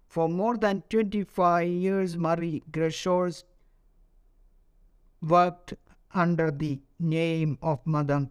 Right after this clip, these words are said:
Tussauds and conducted many public exhibitions of hundreds of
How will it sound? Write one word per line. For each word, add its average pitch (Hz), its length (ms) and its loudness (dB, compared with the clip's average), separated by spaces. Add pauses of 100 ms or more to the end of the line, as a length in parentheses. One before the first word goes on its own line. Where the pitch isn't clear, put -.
Tussauds 135 640 -2
and 127 200 -2
conducted 147 720 -2
many 156 440 0
public 147 520 -2
exhibitions 156 840 -4
of 131 200 -4
hundreds 151 640 -4
of 143 180 -2